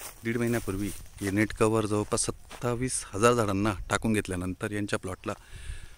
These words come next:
कोणत्याही प्रकारचा थ्रिप्स म्हणा, अळी म्हणा, भुरी म्हणा, करपा म्हणा, डावणी म्हणा,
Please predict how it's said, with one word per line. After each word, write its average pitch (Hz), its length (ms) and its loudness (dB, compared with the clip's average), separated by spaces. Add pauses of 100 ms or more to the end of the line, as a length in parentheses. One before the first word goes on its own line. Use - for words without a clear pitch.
(120)
कोणत्याही 117 300 2
प्रकारचा 113 420 2
थ्रिप्स 113 340 4
म्हणा, 101 220 4
अळी 107 260 0
म्हणा, 98 280 2
भुरी 104 280 2
म्हणा, 92 260 0
करपा 107 340 -2
म्हणा, 101 240 -2
डावणी 104 340 4
म्हणा, 90 240 -4